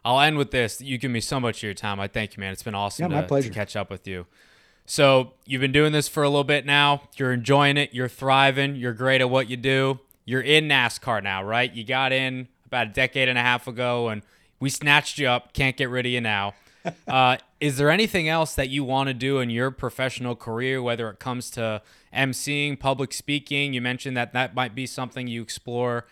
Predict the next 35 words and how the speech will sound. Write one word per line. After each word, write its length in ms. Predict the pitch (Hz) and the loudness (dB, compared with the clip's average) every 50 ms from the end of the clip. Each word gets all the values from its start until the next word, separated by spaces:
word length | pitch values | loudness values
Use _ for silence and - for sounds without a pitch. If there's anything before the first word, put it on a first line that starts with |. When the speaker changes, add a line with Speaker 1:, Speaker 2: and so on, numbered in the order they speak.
| _ _ _ _ _ | _ _ _ _ _
Speaker 1:
kind 180 | - 131 127 120 | -2 -2 -2 -2
of 80 | 110 - - | -2 -4 -4
after 420 | 113 120 123 - - - 131 127 | -2 -2 -2 -2 -4 -4 -4 -2
the 80 | 120 120 | -2 0
nascar 680 | 113 107 110 120 - - - 139 131 127 127 127 127 - _ _ _ _ _ - | 0 0 0 0 -2 -6 -4 -2 0 0 0 -2 -2 -6 _ _ _ _ _ -2
realm 320 | 123 127 131 131 127 127 | 2 2 2 2 2 0
is 100 | 120 107 | -2 -2
done 220 | 98 117 120 127 131 | -2 -4 -4 -4 -6
for 160 | - - 131 | -8 -6 -4
you. 160 | 131 135 135 127 | -2 0 0 0
Is 80 | 117 | -2
there 140 | 120 123 127 | -2 0 0
anything 340 | 139 156 156 - 156 151 147 | 0 -2 -2 -4 -4 -6 -6
specific, 640 | - - - 127 - - 151 139 - - 147 - - | -6 -8 -8 -10 -6 -4 -4 -4 -4 -4 -6 -6 -4
either 280 | 135 127 113 113 110 - | -4 -2 -2 -2 -4 -4
in 220 | - 131 143 143 | -4 -6 -4 -4
the 60 | 143 | -6
sport 460 | - - - - 143 139 139 139 - - | -8 -10 -8 -6 -4 -2 -2 -2 -4 -6
or 160 | 113 110 110 | -6 -4 -2
outside 440 | 117 117 - - - 117 117 123 127 | -2 -4 -4 -6 -4 -2 -2 -2 0
of 60 | 127 | -2
it, 120 | 131 - | -4 -2
that 260 | - 120 113 110 - - _ _ _ _ | 0 0 0 0 0 -6 _ _ _ _
you 120 | - 120 113 | -10 -2 0
got 240 | 127 120 117 - 127 | 0 0 0 0 0
your 80 | 117 | 0
eye 200 | 110 117 120 123 | 2 2 2 2
on 220 | 127 123 123 120 110 | 2 0 -2 -4 -4
and 80 | 107 | -6
you 80 | 110 110 | -6 -6
want 160 | 107 110 110 | -6 -4 -4
to 80 | 107 107 | -6 -6
accomplish 500 | 101 - 113 107 113 107 120 110 - - | -6 -4 -4 -4 -2 -4 -6 -8 -8 -10
or 60 | 101 | -10
do? 280 | 92 98 101 110 123 | -8 -8 -8 -8 -8